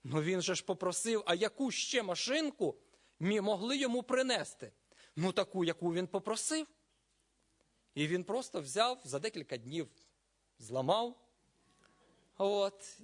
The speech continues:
і нічого з тої машинки не залишилося, але залишилося оце свідоцтво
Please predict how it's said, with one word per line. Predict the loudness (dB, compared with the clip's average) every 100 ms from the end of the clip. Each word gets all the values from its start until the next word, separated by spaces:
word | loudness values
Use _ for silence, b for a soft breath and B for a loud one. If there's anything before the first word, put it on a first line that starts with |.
| -14
і | -4 -2 -2
нічого | -4 -2 -2 -2
з |
тої | -2 -2 -2
машинки | -4 -6 -6 -6
не | -6
залишилося, | -4 -4 -4 -2 -2 0 0 -2 -4 b b b b _ -2
але | 0 2
залишилося | 0 0 -2 -2 0 0
оце | 0 -4
свідоцтво | -6 -6 -2 0 -2 -8 -18